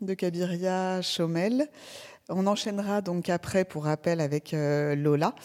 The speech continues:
de Paula Stevens et, euh,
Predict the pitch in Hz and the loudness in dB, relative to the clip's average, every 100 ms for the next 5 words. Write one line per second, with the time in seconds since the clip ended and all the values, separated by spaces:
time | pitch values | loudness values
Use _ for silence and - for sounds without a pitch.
0 | - - - 147 147 147 139 139 - 110 | -16 -16 -12 -8 -4 -2 -2 -4 -4 -6
1 | 139 190 240 - - - 202 247 - 165 | -2 -2 -2 -4 -14 -4 0 0 -4 -2
2 | 156 151 151 151 151 - | 0 0 0 0 0 -2